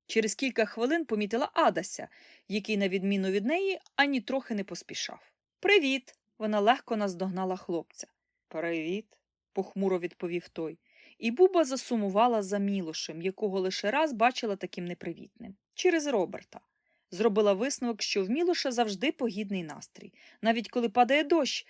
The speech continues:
з його очей визирають сонячні промінчики, якими він з радістю обдарував би цілий світ. Навіть Редбульку, яка, вочевидь, не любила сонця. «А де Йолька?» запитала Буба, аж ніяк не бажаючи засмутити Адеся ще сильніше.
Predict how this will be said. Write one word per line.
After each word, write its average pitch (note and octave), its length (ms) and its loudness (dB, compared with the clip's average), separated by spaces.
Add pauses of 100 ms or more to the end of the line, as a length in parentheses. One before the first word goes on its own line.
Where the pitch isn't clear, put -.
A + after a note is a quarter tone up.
з F#3 120 -6
його F#3+ 300 0
очей D4+ 440 0
визирають F#3+ 580 2
сонячні G3 500 -4
промінчики, G3+ 720 -4 (260)
якими G#3 300 0
він G3 100 0
з F#3+ 80 -2
радістю D4 460 0
обдарував G3 580 2
би G3+ 140 0
цілий F3 340 -4
світ. - 480 -14 (380)
Навіть G#3+ 320 -2
Редбульку, B3 680 2
яка, F3 240 0
вочевидь, G#3 520 0
не G3 120 -2
любила F3+ 340 0
сонця. - 540 -10 (600)
«А B3+ 120 2
де F#4 160 8
Йолька?» B3 540 4 (360)
запитала F#3 560 0
Буба, C#4+ 420 0
аж G3+ 220 0
ніяк G3+ 300 0
не F#3+ 100 -2
бажаючи G#3+ 600 -2
засмутити F3+ 640 -6
Адеся F3+ 400 -4
ще F#3+ 200 -6
сильніше. F#3+ 600 -10